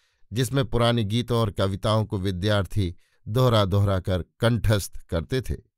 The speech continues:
दूर के विद्यार्थी अपने साथ खाद्य सामग्री नहीं ला सकते थे, इसलिए ऋषि अंगिरा को विद्यार्थियों के भोजन वस्त्र का प्रबंध करना पड़ता था। अंगिरा ने अपने पैतृक खेतों के अतिरिक्त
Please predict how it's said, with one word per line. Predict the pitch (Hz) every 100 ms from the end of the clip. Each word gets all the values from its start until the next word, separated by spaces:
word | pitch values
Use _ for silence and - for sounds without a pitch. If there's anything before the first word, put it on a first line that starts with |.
| _ _ _ _ -
दूर | 104 139
के | 143
विद्यार्थी | 143 113 95 127 123 123
अपने | 104 107
साथ | 95 104 104 92 - - _ _ -
खाद्य | 113 101 117
सामग्री | - 98 101 87 87
नहीं | 82 90 139
ला | 101
सकते | - - 85
थे, | 78 78 _ _ _ _ _ -
इसलिए | 131 107 127 120 107
ऋषि | 90 120 - 110
अंगिरा | 95 98 123
को | 131 113 - _ _ _ 92
विद्यार्थियों | 113 104 117 117 107 127
के | 110 110
भोजन | 92 113 107 101
वस्त्र | 98 - -
का | 92
प्रबंध | - 85 85 80
करना | - 90 110
पड़ता | 120 82 - 69
था। | - - _ _ _ _ _ _ - -
अंगिरा | 113 113 113 110
ने | 110
अपने | 101 104
पैतृक | 104 110 110 - 104
खेतों | - 107 104 107
के | 95
अतिरिक्त | 92 90 123 110 -